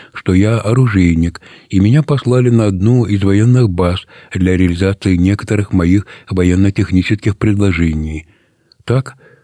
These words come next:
начался новый этап моей жизни как оружейника. Михаил Владимирович Марголин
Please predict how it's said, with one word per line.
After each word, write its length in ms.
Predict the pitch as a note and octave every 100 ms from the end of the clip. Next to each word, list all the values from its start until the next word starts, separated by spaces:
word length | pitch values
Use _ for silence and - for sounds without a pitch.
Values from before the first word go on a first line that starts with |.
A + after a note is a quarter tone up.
| _ _ _ _ F#2
начался 680 | E2+ F2 E2+ - F#2+ G2 - _ -
новый 520 | F2 A2 G2 E2 D#2+
этап 400 | D#2 F#2+ G2+ - _ _ _ -
моей 340 | - E2+ E2+
жизни 640 | D#2 E2 E2+ D#2 E2+ E2+ - _
как 240 | F2+ D#2+
оружейника. 880 | F2+ E2+ D2+ D#2+ D2 D2 D2+ - D2 - _ _ _ _ _ _ _ _ _ _ _ _ _ _ _ _ _ _ _ _ _ _ -
Михаил 400 | G2 F2 F#2 F#2
Владимирович 540 | F2+ F2 F2+ E2+ E2
Марголин 640 | F2+ E2 D#2+ A#2+ F#2+ D#2+